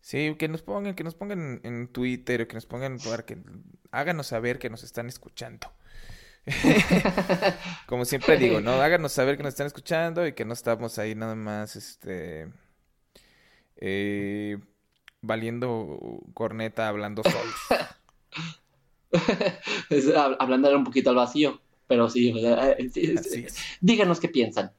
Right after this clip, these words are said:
Speaker 2: <laughs> Y entonces, Germán, ¿tus redes sociales?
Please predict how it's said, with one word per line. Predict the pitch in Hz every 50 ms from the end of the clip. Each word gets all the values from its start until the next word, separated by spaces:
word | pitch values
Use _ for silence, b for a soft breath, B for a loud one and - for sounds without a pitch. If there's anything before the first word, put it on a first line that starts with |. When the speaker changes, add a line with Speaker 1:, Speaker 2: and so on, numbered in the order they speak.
| _ _
Speaker 2:
<laughs> | 143 147 - - 170 175 143 139 143 123 - _ _ _ _ - 180 196 202 B B B B B _ _ _ _ _ _ -
Y | 151 156 151 156 156
entonces, | 156 135 - 170 160 -
Germán, | - 175 160 170 180 208 214 190 -
¿tus | - 151
redes | 147 156 170 165
sociales? | 165 160 175 180 202 190 - - -